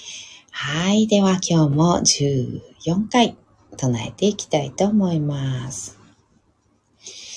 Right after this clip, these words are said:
座を見つけていきましょ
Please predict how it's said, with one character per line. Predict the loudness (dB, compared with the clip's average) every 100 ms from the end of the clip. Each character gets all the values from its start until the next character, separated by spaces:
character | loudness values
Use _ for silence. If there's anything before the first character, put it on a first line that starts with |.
| -20 _ _ _ _ _ _ _ _ _ _ _ -20 -20 _ _ _ _ -6
座 | -2 0
を | 2
見 | 0 -2
つ | -4
け | -6
て | -2 -2
い | 2
き | 4
ま | 6 6
し | 4
ょ | 2 -2